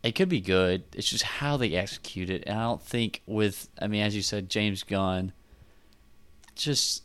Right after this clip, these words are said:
it, I think they just need to keep, like, you gotta have someone that's gonna be able to have consistency with these characters and not damage them in other movies by giving them to another director.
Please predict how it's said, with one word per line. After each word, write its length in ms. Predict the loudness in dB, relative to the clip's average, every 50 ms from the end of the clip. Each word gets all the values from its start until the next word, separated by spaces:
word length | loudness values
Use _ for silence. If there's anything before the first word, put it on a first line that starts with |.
| -14 -20 -20 -20 -20 -20 -20 -20 -20 -20 -20 -20 -20 -20 -20 -20 -20 -20 -20 -20 -10 -8
it, 220 | -6 -6 -6 -8 -12
I 120 | -12 -10 -6
think 220 | -2 -2 -2 0
they 120 | 0 -2 -2
just 200 | 0 -2 -2 -2
need 180 | -2 -2 -2
to 40 | -4
keep, 340 | -4 -6 -4 -4 -4 -4 -6 -10 -18 -20 -20 -20 -20 -12 -8
like, 200 | -6 -6 -6 -4
you 280 | -2 -2 0 0 2
gotta 200 | 2 4 4 4
have 240 | 2 2 -2 -2 -2
someone 240 | -4 -4 -4 -4 -4
that's 160 | -4 -4 -6
gonna 160 | -6 -4 -4
be 240 | -4 -2 -2 -2 -2
able 160 | -4 -4 -2
to 100 | -2 -2
have 240 | 0 0 0 -2 -2
consistency 840 | -2 -4 -2 -2 -2 0 0 0 0 -2 -2 -2 -2 0 0 0 -2
with 180 | -2 -4 -4 -2
these 180 | -2 -4 -4
characters 720 | -4 -6 -6 -4 -2 -2 -4 -6 -6 -4 -4 -2 -2 -4 -6
and 140 | -6 -4
not 300 | -4 -2 -2 -2 -4 -6 -8 -12 -20 -20 -20 -20 -20 -20 -20 -20 -20 -20 -20 -14 -12 -6
damage 460 | -4 -2 -2 -2 -2 -2 -4 -4 -4 -4
them 200 | -4 -2 -2 0
in 80 | 0
other 220 | 0 2 0 0 0
movies 360 | 0 0 0 0 -2 -2 -2
by 140 | -4 -6 -4
giving 240 | -2 -2 -2 0
them 140 | 0 -2 -2
to 120 | -2 -2 -2
another 300 | 0 0 0 0 0 0
director. 600 | 0 0 2 2 0 0 -2 -2 -2 -2 -2